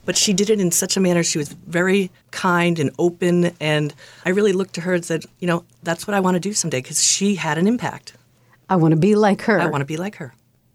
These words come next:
Speaker 2: What is your leadership philosophy, and did it take you a while to develop it? Did you borrow some things from women like you just described?
Speaker 1: Oh, absolutely. I describe my leadership style as sort of supportive team player. I, at least I hope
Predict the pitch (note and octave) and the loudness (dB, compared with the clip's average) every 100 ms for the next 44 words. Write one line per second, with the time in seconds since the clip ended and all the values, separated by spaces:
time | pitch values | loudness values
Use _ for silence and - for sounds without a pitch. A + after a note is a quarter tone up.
0 | _ _ G#3+ D#4 - B3 G3 F3+ F3+ E3 | _ _ 0 2 2 2 4 4 4 4
1 | D3+ F3 - D#3+ D3+ D3+ - - E3 G#3 | 2 0 0 0 2 2 0 2 2 2
2 | F#3 C#4 F#4 - A#3+ B3+ A#3 G3+ E3+ D#3 | 2 2 0 0 0 2 4 4 4 4
3 | D#3+ E3 E3 F#3 E3 D#3+ D#3+ D#3 D3 - | 4 2 2 2 2 4 2 2 0 0
4 | G#3+ B3+ G#3 G#3+ C#4+ D#4+ F#3+ - E3+ - | 2 2 2 2 4 4 2 2 2 2
5 | F3+ D3+ D#3+ - F#3+ F3 F3 F3+ F3+ F3+ | 0 0 0 0 2 4 4 4 4 4
6 | F3+ - F#3+ F3+ F3+ G3 F3+ F#3 F#3+ F3+ | 0 -4 0 0 2 2 4 2 2 2
7 | - E3+ - E3+ - _ - F3+ E3 E3 | 2 0 0 -4 -10 _ -2 0 2 0
8 | - D3+ D3 B2 B2+ - - - E4+ E4+ | 0 0 2 0 -4 -10 -14 -6 -6 -4
9 | F4+ - C4 G#3+ G3+ F#3 F3+ - F3 F3+ | -4 -2 0 2 2 0 -2 -6 -8 -2
10 | E3+ E3+ C#3+ D#3+ D3+ - _ _ - - | 0 0 0 0 -2 -8 _ _ -10 -4
11 | G3 E3+ - - - - - E3 E3+ G3 | -2 -2 -6 -6 -2 -2 -2 -2 0 -2
12 | G3+ - _ - - F#3 - E3+ G3 A3+ | -4 -20 _ -8 -2 -2 0 0 0 -4
13 | - _ - D#3 D#3+ F#3 F3+ E3 F#3 F#3+ | -10 _ -2 0 0 0 -2 -2 -2 -6